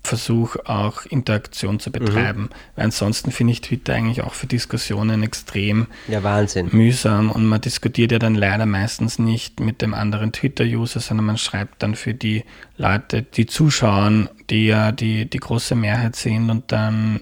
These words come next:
Speaker 1: also ich werde auch sehr oft auf Twitter irgendwie angegangen von irgendwelchen Leuten und hab, weiß ich nicht, wie viele hundert Leute gemutet. Und finde das dann teilweise auch sehr mühsam.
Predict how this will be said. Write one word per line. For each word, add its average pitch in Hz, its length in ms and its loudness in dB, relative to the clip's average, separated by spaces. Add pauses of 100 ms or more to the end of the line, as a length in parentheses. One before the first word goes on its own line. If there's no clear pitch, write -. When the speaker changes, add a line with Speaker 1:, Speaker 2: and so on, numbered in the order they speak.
(100)
Speaker 1:
also 120 200 -2
ich - 100 -4
werde 107 160 4
auch - 140 -4
sehr - 500 -2
oft - 480 -4
auf - 80 -10
Twitter 113 540 -2
irgendwie 113 300 -2
angegangen 110 1500 0
von 110 480 2
irgendwelchen 123 540 2
Leuten 107 520 0
und - 380 -2
hab, 110 140 -2 (280)
weiß - 160 -14
ich 117 80 -4
nicht, 117 160 -2
wie 117 100 -2
viele 117 280 -2
hundert 110 240 -2
Leute 110 340 -2
gemutet. 120 720 -2 (840)
Und 113 540 4
finde 117 220 -2
das 113 120 -2
dann 104 240 -2
teilweise 107 400 -2
auch 104 80 -6
sehr - 200 -4
mühsam. 113 420 -4